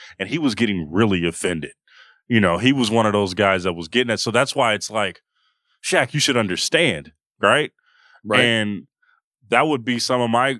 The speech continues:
Speaker 1: would be a gripe of mine if, like, a O G did it, and I'm like, "Yo, man," like, especially in a public setting,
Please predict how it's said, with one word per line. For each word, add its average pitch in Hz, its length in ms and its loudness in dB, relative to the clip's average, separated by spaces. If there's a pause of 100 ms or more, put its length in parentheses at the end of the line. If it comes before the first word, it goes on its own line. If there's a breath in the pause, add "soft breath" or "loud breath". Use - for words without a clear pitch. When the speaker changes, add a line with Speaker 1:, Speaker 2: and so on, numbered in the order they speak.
Speaker 1:
would 120 260 -4
be 117 160 0
a 110 60 0
gripe 110 400 0
of 98 160 -10
mine 127 340 0
if, 110 160 -8
like, 110 220 0
a 104 80 0
O 113 180 0
G 117 240 -4
did 117 240 2
it, 107 200 0 (100)
and 107 120 -2
I'm 113 160 0
like, 107 280 -2
"Yo, 143 240 0
man," 107 160 -8 (120)
like, 131 120 -2
especially 220 400 0
in 123 80 2
a - 40 0
public 123 460 0
setting, 151 460 -2